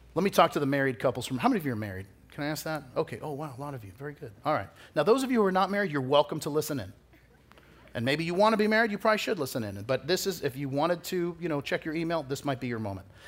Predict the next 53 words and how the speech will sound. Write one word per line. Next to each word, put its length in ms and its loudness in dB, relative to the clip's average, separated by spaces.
um, 360 6
if, 260 -4
if 140 0
you 80 -2
don't 140 4
wanna 160 0
hear 140 -2
this. 120 -6
But 140 -8
this 120 2
is 120 -2
important. 400 -4
So 140 4
husbands 360 6
and 100 2
wives, 320 -2
let 60 -2
me 80 -2
talk 200 -2
to 100 -10
you. 600 -4
<clears throat> 80 -20
The, 140 2
what 300 4
the, 80 2
what 220 6
the 60 2
voice 520 2
of 140 4
your 100 4
parents 760 -2
was 380 2
when 120 -2
you 120 0
were 100 0
young, 320 -4
the 60 -4
voice 300 6
of 80 2
your 80 4
parents 420 2
when 100 0
you 120 -2
were 80 4
young 360 4
was 200 0
the 80 0
most 180 -4
powerful 400 2
voice 360 -2
in 60 -4
your 160 -4
life. 360 -8